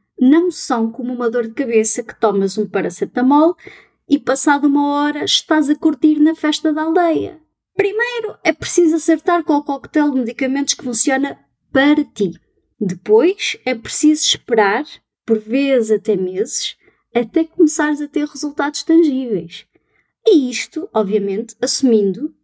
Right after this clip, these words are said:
que conseguirás controlar a doença e entrar em remissão. Ou seja, aquele Cristiano Ronaldo a festejar o título de campeão do mundo facilmente se transforma num golo anulado pelo árbitro.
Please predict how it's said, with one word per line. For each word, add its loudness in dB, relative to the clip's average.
que -2
conseguirás -2
controlar -2
a -4
doença -4
e -2
entrar -2
em -2
remissão. -2
Ou 4
seja, -2
aquele -2
Cristiano -2
Ronaldo 0
a -8
festejar -2
o -2
título -2
de -20
campeão 0
do -8
mundo -2
facilmente 2
se -16
transforma 0
num -4
golo 4
anulado 2
pelo 2
árbitro. -2